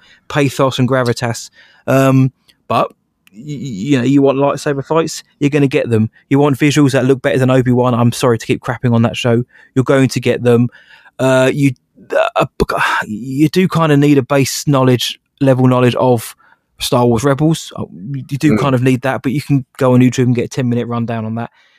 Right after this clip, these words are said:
Speaker 1: But the show does do a pretty good job of letting you know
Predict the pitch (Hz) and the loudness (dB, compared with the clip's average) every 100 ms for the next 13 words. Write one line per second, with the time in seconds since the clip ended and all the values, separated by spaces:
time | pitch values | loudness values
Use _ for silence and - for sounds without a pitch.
0 | _ _ _ _ - - 170 139 - 143 | _ _ _ _ -20 -8 -4 -4 -2 -4
1 | - 143 131 135 123 - 135 120 123 - | 0 0 2 -2 -2 -2 0 0 -4 -4
2 | 147 - 127 127 120 127 117 131 120 113 | -4 -2 0 0 2 0 0 0 0 -2
3 | - _ _ - _ _ _ 135 131 - | -10 _ _ -20 _ _ _ 0 0 2
4 | 127 123 120 117 113 | 4 4 4 4 2